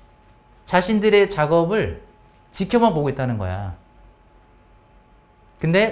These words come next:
restricted by, 자신들의 일이 제한되고 있는 걸 지켜보고 있는 거지.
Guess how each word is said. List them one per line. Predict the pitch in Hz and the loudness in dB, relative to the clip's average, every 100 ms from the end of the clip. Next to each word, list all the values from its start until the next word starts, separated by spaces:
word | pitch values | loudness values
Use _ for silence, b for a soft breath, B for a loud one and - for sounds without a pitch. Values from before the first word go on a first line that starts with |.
| 139 | -2
restricted | 190 190 190 175 | -4 0 0 0
by, | 127 98 87 76 - _ _ _ _ _ _ _ _ _ _ _ _ | -2 -2 -2 -8 -16 _ _ _ _ _ _ _ _ _ _ _ _
자신들의 | - 156 202 190 175 180 - | -2 0 2 -2 -2 -4 -6
일이 | 160 185 165 78 76 _ _ _ _ _ _ _ _ _ _ _ _ _ - | -6 -4 -4 -6 -10 _ _ _ _ _ _ _ _ _ _ _ _ _ -6
제한되고 | 147 180 196 190 175 | 2 4 4 2 2
있는 | 151 | 0
걸 | 143 | 0
지켜보고 | 143 - 113 98 | -4 -8 -10 -6
있는 | 90 | -6
거지. | 78 65 | -8 -14